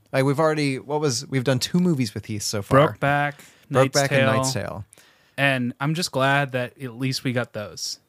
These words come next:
Speaker 1: Yeah.
Speaker 2: And, like, I will really wanna rewatch A Knight's Tale 'cause it's like,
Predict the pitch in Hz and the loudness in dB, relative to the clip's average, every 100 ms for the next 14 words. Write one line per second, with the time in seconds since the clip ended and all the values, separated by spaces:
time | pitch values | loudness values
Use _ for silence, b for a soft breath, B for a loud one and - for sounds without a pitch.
0 | - 143 127 98 135 151 147 143 - _ | 2 4 4 2 0 2 2 0 -8 _
1 | - 190 320 202 170 175 165 147 139 131 | 0 2 2 2 2 2 0 2 2 2
2 | 120 117 120 113 107 - 110 107 127 120 | 0 -2 -4 -4 -4 -4 -4 -2 -6 -4
3 | - 123 - | 0 0 -2